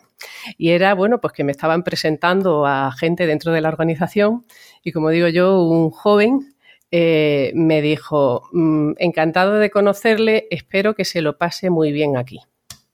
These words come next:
Y, claro, a mí me sorprendió, ¿no? Eh, porque nunca nadie me había dicho eso, ¿no? Pero yo creo que eso refleja, eh, lo que realmente es, ¿no?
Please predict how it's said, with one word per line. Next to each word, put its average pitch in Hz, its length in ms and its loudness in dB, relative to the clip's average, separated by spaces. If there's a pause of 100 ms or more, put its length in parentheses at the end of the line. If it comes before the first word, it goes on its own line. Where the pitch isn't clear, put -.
(960)
Y, 147 840 0 (360)
claro, 185 280 0
a 127 40 0
mí 151 140 2
me 247 100 2
sorprendió, 156 800 0
¿no? 247 240 2 (600)
Eh, 160 360 2
porque 151 400 0
nunca 170 360 2
nadie 185 360 0
me 165 80 2
había 151 240 0
dicho 143 320 -4
eso, 156 320 -4
¿no? 175 220 -4 (480)
Pero 170 480 2
yo 190 180 0
creo 269 160 2
que 262 80 0
eso 247 240 -2
refleja, 202 800 -4 (600)
eh, 160 840 0
lo 160 260 0
que 156 140 -2
realmente 165 840 0
es, - 200 -6
¿no? 233 300 -4